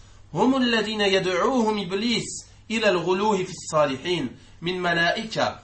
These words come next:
وأنبياء ورسل وصالحين من عباد الله تبارك وتعالى.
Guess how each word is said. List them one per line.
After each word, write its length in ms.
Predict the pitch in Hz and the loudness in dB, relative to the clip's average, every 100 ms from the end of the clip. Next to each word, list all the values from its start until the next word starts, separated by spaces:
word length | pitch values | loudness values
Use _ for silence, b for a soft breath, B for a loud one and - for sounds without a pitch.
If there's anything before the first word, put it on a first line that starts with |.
| - | -4
وأنبياء 840 | 175 220 214 170 156 180 175 - - - | 0 0 0 -4 -2 2 2 0 -12 -4
ورسل 640 | 175 190 233 - 143 110 B - | 0 0 0 -2 -6 -6 B -8
وصالحين 680 | 185 180 165 151 143 190 220 | -8 -2 0 0 -2 -6 -4
من 140 | 208 | -4
عباد 340 | 156 151 151 | -2 2 0
الله 300 | 143 147 175 | 0 -4 -4
تبارك 520 | 180 185 170 147 - 135 | -2 -2 0 0 -2 -6
وتعالى. 720 | 110 92 95 104 104 98 | -8 -8 -8 -4 -6 -6